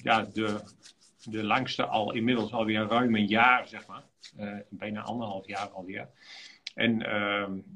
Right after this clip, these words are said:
ja, de laatste, er worden deze week nog een aantal mensen weer opgestart. Dus, eh, dat gaat eigenlijk altijd nog, eh, nog door.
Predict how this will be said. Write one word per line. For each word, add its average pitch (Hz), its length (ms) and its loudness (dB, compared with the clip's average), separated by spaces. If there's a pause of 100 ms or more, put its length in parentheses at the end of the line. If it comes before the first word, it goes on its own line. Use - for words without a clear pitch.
ja, 120 220 6
de 104 100 -2
laatste, 110 580 6
er 110 120 -2
worden 107 260 0
deze 117 300 4
week 113 240 4
nog 104 200 -4
een 113 120 -4
aantal 110 280 -2
mensen 110 340 -2
weer 104 140 -8
opgestart. 113 680 -6
Dus, 104 220 -8
eh, 107 80 -10
dat 101 160 -14
gaat 98 240 -4
eigenlijk 104 380 -10
altijd 107 300 -10
nog, 104 240 -18
eh, 113 60 -16 (280)
nog - 180 -12
door. 113 320 -2